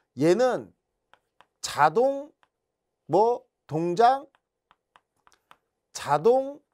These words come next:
복귀가 되는 거야. 됐어요? 그러면 "이게 뭐예요?" 라고 한다면 일단 요거 그림 그릴게요. 똑같아요. A 접점일 때 보조 접점은, 아, 요거를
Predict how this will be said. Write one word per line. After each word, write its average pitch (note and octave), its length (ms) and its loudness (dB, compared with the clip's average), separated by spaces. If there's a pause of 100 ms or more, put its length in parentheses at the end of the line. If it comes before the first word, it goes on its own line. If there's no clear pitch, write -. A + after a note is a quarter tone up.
(640)
복귀가 G3+ 580 0
되는 B2+ 280 -6
거야. F2 300 -14 (1120)
됐어요? D#3+ 500 -2 (320)
그러면 G#3+ 640 2
"이게 G3+ 340 0
뭐예요?" A3 680 0
라고 D#3 240 2
한다면 C3 320 -6
일단 C#3+ 240 -2
요거 D#3+ 300 -4
그림 B2 260 -10
그릴게요. A2+ 720 -2 (420)
똑같아요. F3+ 600 0 (680)
A A3+ 320 2
접점일 G3+ 600 -4
때 E3+ 220 -2 (140)
보조 G#3+ 400 -4
접점은, D#3 720 -4 (100)
아, D3 260 2 (280)
요거를 E3+ 580 0